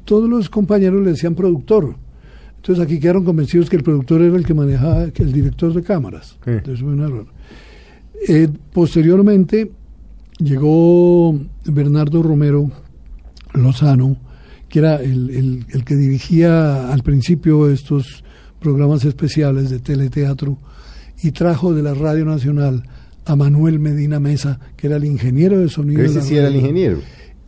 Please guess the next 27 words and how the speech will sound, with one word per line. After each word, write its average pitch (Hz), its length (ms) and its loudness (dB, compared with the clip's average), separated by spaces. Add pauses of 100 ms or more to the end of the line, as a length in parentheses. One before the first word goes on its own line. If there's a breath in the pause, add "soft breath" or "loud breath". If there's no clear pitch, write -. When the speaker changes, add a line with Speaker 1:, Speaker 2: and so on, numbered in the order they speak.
(140)
Speaker 1:
Y 214 360 0 (100)
él 185 400 0 (640)
asimiló 160 560 2
muy 202 180 4
pronto 175 500 2
el, 170 200 2
el 135 200 0
manejo 143 440 0
del 147 140 0
switch - 400 -4 (800 soft breath)
y 214 200 2
se - 160 -6
convirtió 139 380 0
en 180 80 4
un 180 120 4
director 156 460 0
de 156 100 0
cámaras 156 540 0 (360)
maravilloso, 139 840 0 (500 loud breath)
con 151 220 2
una 170 140 4
intuición, 160 500 0
un 160 120 4
sentido 160 420 2
de 156 60 4
la 147 100 2
imagen, 151 540 0